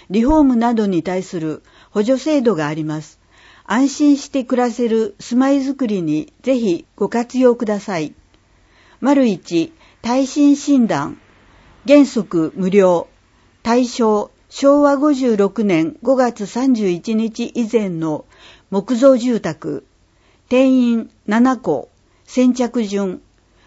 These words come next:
申し込み期限、十二月二十五日金曜。丸二、耐震改修。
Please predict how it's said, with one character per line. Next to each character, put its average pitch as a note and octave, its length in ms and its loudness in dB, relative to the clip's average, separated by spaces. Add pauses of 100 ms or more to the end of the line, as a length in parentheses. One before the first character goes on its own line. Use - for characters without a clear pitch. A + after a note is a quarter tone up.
(180)
申 B3+ 160 2
し - 100 -6
込 D4+ 140 2
み C#4+ 140 6
期 C#4+ 140 2
限、 F#3 360 0 (240)
十 C4 220 4
二 D4 140 8
月 G3 480 -2
二 C4+ 160 4
十 A3+ 200 0
五 F#3 140 0
日 G3+ 500 -2
金 B3 260 0
曜。 F#3 280 -2 (920)
丸 B3+ 300 2
二、 E3+ 320 0 (480)
耐 C4+ 240 2
震 C#4 260 2
改 C4+ 300 2
修。 D#3 420 -8